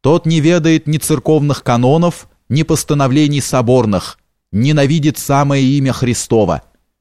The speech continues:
Не будем же веселить врагов наших, воздержимся от гневного слова.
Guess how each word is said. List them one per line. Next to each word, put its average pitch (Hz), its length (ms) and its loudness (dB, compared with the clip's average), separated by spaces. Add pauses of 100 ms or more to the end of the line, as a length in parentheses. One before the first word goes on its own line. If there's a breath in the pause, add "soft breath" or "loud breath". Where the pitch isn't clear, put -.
(320)
Не 147 200 0
будем 190 340 2
же 147 120 -2
веселить 170 480 -2
врагов 135 520 0
наших, 110 580 -2 (320)
воздержимся 135 880 0
от 101 100 0
гневного 113 520 -2
слова. 104 560 -2